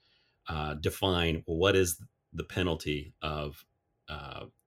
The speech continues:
the standard is published. Did you comply to the standard as, as a company? Uh, and, and are you liable for, you know, what might have happened to a traveler?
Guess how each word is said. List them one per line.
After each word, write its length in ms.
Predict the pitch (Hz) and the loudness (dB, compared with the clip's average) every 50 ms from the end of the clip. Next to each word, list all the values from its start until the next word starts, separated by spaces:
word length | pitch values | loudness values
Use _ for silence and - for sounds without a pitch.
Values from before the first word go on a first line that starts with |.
| _ _ _ - | _ _ _ -4
the 140 | 90 92 - | 0 0 2
standard 320 | - - 110 113 123 131 | 4 6 6 6 6 6
is 100 | 135 - | 4 4
published. 500 | - - 104 82 82 85 - - - - _ _ _ _ _ _ _ _ _ - 92 | 2 2 2 2 2 0 -2 -2 -8 -14 _ _ _ _ _ _ _ _ _ -6 -2
Did 180 | 92 101 87 | 0 0 0
you 80 | 90 87 | 0 -2
comply 440 | - 92 85 76 - - 73 78 76 | -2 -4 -4 -4 -4 -4 -4 -4 -4
to 100 | - 78 | -4 -6
the 80 | 71 | -8
standard 560 | 69 76 - - - 69 69 - - - - _ _ _ _ _ _ _ _ _ _ _ - | -8 -8 -8 -8 -8 -10 -10 -10 -12 -14 -16 _ _ _ _ _ _ _ _ _ _ _ -8
as, 160 | 82 76 76 - | -6 -6 -4 -2
as 100 | 85 80 | -2 -2
a 60 | 78 | -2
company? 480 | - - - 76 - 76 - - - - _ _ _ _ _ _ _ _ _ - | -2 -4 -6 -8 -6 -8 -10 -12 -14 -20 _ _ _ _ _ _ _ _ _ -6
Uh, 380 | - 78 73 73 71 69 65 67 - - | -4 -4 -2 -2 -4 -4 -6 -6 -6 -4
and, 300 | 80 78 76 73 73 73 - - | -2 -2 -2 -2 -4 -6 -6 -6
and 260 | 80 73 73 76 76 | -6 -6 -6 -6 -2
are 140 | 80 82 82 | 0 0 2
you 460 | 80 82 80 78 78 80 78 78 85 | 2 2 2 2 2 2 0 0 -2
liable 400 | 82 80 80 82 82 78 80 78 | 0 2 4 4 4 4 2 0
for, 420 | 76 - - 73 73 73 71 67 - - _ - | -2 -2 -4 -4 -2 -2 -4 -4 -8 -12 _ -12
you 60 | 78 | -10
know, 60 | 73 | -8
what 200 | 69 78 - - | -6 -8 -8 -6
might 140 | - 78 76 | -6 -6 -6
have 100 | 78 - | -6 -8
happened 300 | - 71 76 - 78 73 | -8 -10 -8 -8 -8 -8
to 140 | - - 73 | -6 -6 -6
a 40 | 69 | -6
traveler? 500 | - - - 71 67 - - - - | -6 -6 -6 -6 -6 -8 -12 -14 -16